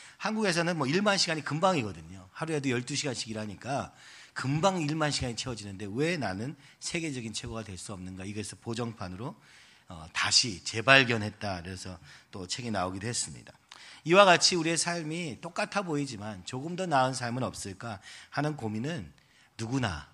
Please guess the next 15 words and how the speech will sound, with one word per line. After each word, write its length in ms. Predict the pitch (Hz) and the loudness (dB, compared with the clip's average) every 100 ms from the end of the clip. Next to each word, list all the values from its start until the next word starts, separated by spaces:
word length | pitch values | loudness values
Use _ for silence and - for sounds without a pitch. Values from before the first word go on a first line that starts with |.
| - | -18
하는 520 | - - 160 117 131 - | -10 -6 -4 -4 -6 -8
그런 180 | 98 98 | -8 -6
생각일 340 | - 139 127 | -4 -2 -2
것입니다. 560 | 131 117 - 76 67 - _ _ _ _ _ _ _ _ - - - - - - | -2 -4 -4 -10 -18 -20 _ _ _ _ _ _ _ _ -16 -16 -20 -20 -20 -14
고대 320 | - 147 170 | -2 8 8
근동에도 460 | 151 151 165 160 143 | 8 4 4 4 4
이러한 300 | 131 131 127 | 6 6 6
책들이 320 | - - 139 | 0 -2 -2
있었습니다. 520 | 113 127 107 95 80 80 | 0 -2 -4 -8 -10 -8
그 120 | 120 | -4
중에서 320 | 127 123 123 | 0 2 0
아주 180 | 110 110 | -2 -2
유명한 380 | 117 127 120 117 | 2 4 4 2
책이 180 | 117 | -2
있었는데 560 | 107 - 107 92 123 | -6 -4 -6 -4 -6